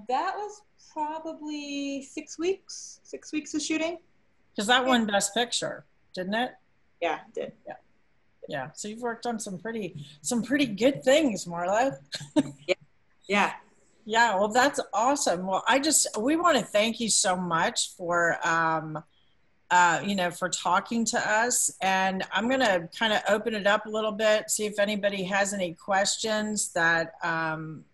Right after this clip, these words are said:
Speaker 2: that they might wanna ask. And,
Speaker 1: Okay.
Speaker 2: um, you know, I'll let them ask you, and you can, you can tell them all about what you've been doing.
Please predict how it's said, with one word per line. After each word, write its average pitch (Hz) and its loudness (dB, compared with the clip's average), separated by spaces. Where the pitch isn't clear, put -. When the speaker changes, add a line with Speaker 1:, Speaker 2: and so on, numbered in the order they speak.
Speaker 2:
that 185 -4
they 202 4
might 190 0
wanna 190 -2
ask. 202 2
And, 190 0
Speaker 1:
Okay. - 4
Speaker 2:
um, 175 2
you 220 -4
know, 208 2
I'll 202 6
let 214 2
them 220 0
ask 208 2
you, 220 0
and 185 -4
you 190 -8
can, 185 -6
you 208 -8
can 196 -6
tell 208 2
them 196 2
all 196 0
about 185 4
what 190 -2
you've 190 -8
been 185 -6
doing. 156 0